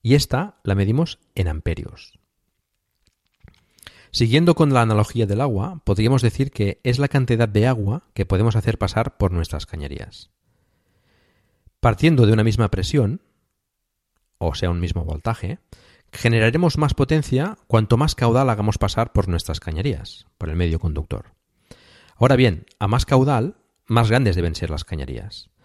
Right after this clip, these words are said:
Pues lo mismo pasa con la corriente eléctrica. Para hacer ma-, pa-, para hacer pasar más corriente, por tanto, más amperios, el cable deberá ser más grueso. Esto es importante tenerlo en cuenta, porque no es lo mismo un cable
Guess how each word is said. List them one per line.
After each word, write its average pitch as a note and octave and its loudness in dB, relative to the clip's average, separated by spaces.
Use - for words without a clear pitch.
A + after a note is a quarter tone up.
Pues A2 4
lo G#2+ 4
mismo B2+ 4
pasa B2 2
con A#2+ 0
la G2 2
corriente F#2 -2
eléctrica. F#2+ -6
Para F2+ -2
hacer A#2+ -2
ma-, C#3 -2
pa-, - 0
para - -2
hacer - 0
pasar - -2
más G#2+ 0
corriente, C3 0
por G2 0
tanto, F#2+ -4
más F2 -6
amperios, A2+ -2
el G2+ -6
cable B2 2
deberá G#2 2
ser - -2
más E2 -4
grueso. D2 -8
Esto C#3+ 4
es G#2 6
importante G2 2
tenerlo E2+ 2
en F2+ 2
cuenta, B2 0
porque F#2 0
no G2 2
es F#2+ 2
lo G2+ 0
mismo A2+ 0
un E2+ -4
cable D2+ -2